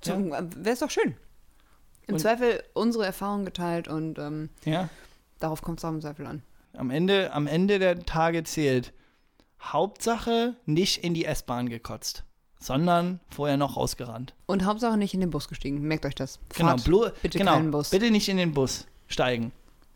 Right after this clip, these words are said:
Speaker 1: Weil
Speaker 2: Es sei denn, ihr fahrt mit der hundert und wollt einfach nur die Stadt sehen, dann ist es super. Die hundert fährt einmal durch die ganze Stadt.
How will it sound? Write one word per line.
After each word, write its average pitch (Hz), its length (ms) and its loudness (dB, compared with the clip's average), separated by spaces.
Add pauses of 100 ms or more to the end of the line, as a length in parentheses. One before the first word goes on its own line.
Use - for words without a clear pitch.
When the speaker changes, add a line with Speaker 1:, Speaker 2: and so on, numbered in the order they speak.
(280)
Speaker 1:
Weil 147 220 4
Speaker 2:
Es 233 80 6
sei 240 140 6
denn, 320 120 0
ihr 269 100 -2
fahrt 254 160 0
mit 240 100 2
der 214 120 4
hundert 233 300 4
und 202 100 -2
wollt 190 140 2
einfach 185 180 -2
nur 185 100 2
die 170 60 -2
Stadt 160 260 0
sehen, 139 180 -4
dann 175 240 0
ist - 160 -6
es - 60 -8
super. 160 260 0
Die 151 120 0
hundert 233 280 2
fährt 214 140 -2
einmal 196 180 -2
durch 180 120 -6
die 190 80 -2
ganze 175 220 -4
Stadt. 240 260 0